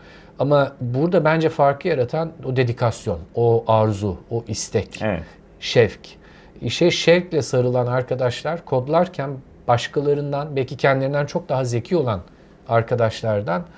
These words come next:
Speaker 1: birkaç, e, aşama öne geçebiliyorlar.
Speaker 2: Önemli konulardan bir tanesi de bu. Şimdi bazı arkadaşlarımız şeyi karıştırıyor.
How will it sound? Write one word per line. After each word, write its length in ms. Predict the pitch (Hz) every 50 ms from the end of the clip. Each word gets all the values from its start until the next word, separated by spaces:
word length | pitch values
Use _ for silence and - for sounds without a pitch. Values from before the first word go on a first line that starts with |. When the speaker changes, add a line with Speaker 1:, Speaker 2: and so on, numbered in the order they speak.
| - - - - - -
Speaker 1:
birkaç, 500 | 120 117 - - 180 185 185 - - - - - - - - - - - - - - -
e, 380 | 120 117 120 120 117 117 120 - -
aşama 380 | 117 117 - - 135 170 175
öne 160 | 147 139 151
geçebiliyorlar. 920 | 160 143 127 127 - 131 113 113 107 110 101 90 82 76 - - - - - - - - - -
Speaker 2:
Önemli 320 | 135 147 165 180 202 196
konulardan 520 | 190 180 165 165 165 160 156 170 170 170
bir 80 | 170 170
tanesi 480 | 170 170 160 156 156 156 147 - - -
de 120 | 175 175
bu. 140 | 190 196 180
Şimdi 380 | 185 - 170 170 170 170 165 - - - -
bazı 320 | - 156 202 214 208 185 175
arkadaşlarımız 640 | 165 156 170 160 156 156 156 - 170 165 156 -
şeyi 140 | - 135 127
karıştırıyor. 640 | - 131 117 110 - - - - 85 - 78 -